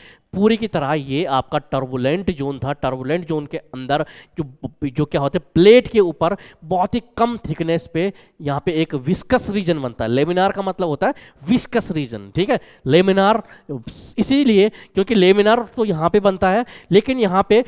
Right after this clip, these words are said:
टर्बुलेंट के नीचे लेमिनार की एक बहुत छोटी सी लेयर बनते हैं, बनती है, इसीलिए इस लेयर को हम कहते हैं लेमिनार सब लेयर, ठीक है, लेमिनार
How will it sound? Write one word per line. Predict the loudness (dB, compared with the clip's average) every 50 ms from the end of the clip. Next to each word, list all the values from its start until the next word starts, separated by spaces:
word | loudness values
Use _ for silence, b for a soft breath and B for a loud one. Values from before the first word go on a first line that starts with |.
| B B B 2
टर्बुलेंट | 4 4 4 6 6 6 6 6 4
के | 2 -2 -2
नीचे | -2 0 -2 -2 0 2 6 6 6 6 6 2 b b b b
लेमिनार | 4 6 6 6 6 4 2 0
की | 0 -4
एक | -6 -8
बहुत | -8 -6 -6 -6 -6 -6
छोटी | -6 -8 -6 -4 -4 -2
सी | -2 0 2
लेयर | 4 4 4 4
बनते | 4 4 2 2 2 0 -2
हैं, | -2 -6 B B B B
बनती | -2 -2 0 -2 -2 -4 -4
है, | -4 -4 B B B B B
इसीलिए | -2 2 4 6 6 6 8 6 6
इस | 6 4 0 -2 0
लेयर | 2 4 4 6 4 4
को | 2 2 0
हम | -2 0 0
कहते | -2 -2 -2 0 -2 -2
हैं | -4 -4 -6 b b b b b
लेमिनार | 4 8 10 10 10 8 6 4 4 4 2 2 0
सब | -2 -4 0 2 4 4 4
लेयर, | 4 2 2 0 -2 -4 -6 -6 -4
ठीक | -4 -2 -2
है, | -2 -4 -6 b b b b b b b b
लेमिनार | 4 6 6 6 6 6 6 6 6 4 4 2 0